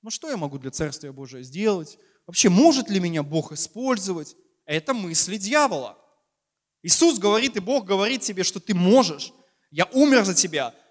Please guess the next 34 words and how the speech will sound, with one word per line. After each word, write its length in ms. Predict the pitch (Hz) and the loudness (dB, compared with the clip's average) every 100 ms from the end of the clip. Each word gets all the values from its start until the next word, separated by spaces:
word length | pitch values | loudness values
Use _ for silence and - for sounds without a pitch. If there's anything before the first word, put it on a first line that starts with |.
| _ - | _ 0
Ты, 200 | 226 214 | 2 2
ты, 500 | - - 226 214 180 | -4 4 4 4 -4
ты 240 | - 233 | -4 -2
победил. 680 | 247 185 202 160 226 269 135 | 2 2 2 2 2 0 -6
Я 120 | 170 | -6
тебе 220 | 175 202 | -4 -2
дал 180 | 190 214 | 2 2
победу. 540 | 208 190 196 262 180 139 | 2 0 0 0 -2 -4
Я 120 | 170 | -2
тебе 200 | 180 202 | -2 0
дал 160 | 214 | -2
призвание. 680 | 202 226 156 175 247 226 160 - _ | -2 -2 0 2 2 0 -4 -8 _
Я 120 | 175 180 | -8 -6
тебе 180 | 208 | -6
дал 200 | 208 226 | -2 -2
цель. 480 | 208 - 233 277 202 190 | 2 4 6 4 0 -6
Иди». 540 | 185 202 269 247 _ _ _ _ | -2 0 2 -2 _ _ _ _
Но 80 | 190 | -2
дьявол 380 | 202 330 330 269 | 4 4 4 2
атакует 500 | 262 - 330 370 311 | 0 0 2 4 4
тебя 180 | 220 196 | 2 2
мыслями. 540 | 247 277 - 151 120 _ _ _ _ _ _ _ _ - | 2 2 0 -6 -18 _ _ _ _ _ _ _ _ -8
Или 160 | 302 | 0
же 100 | 302 | 0
другая 440 | 269 311 233 226 202 | 4 4 6 6 6
мысль, 460 | 214 214 - 151 - _ | 4 2 2 -2 -12 _
одна 280 | 156 190 220 | -8 -2 2
из 80 | 202 | 4
самых 320 | 240 202 190 | 4 2 -2
популярных, 580 | 196 196 180 165 139 - _ _ - | -2 2 2 2 -4 -18 _ _ -12
к 40 | |
сожалению, 480 | - 165 208 175 160 | -8 -4 0 0 0
в 40 | - | -4
церквях. 480 | 170 165 139 127 | -6 -2 -4 -4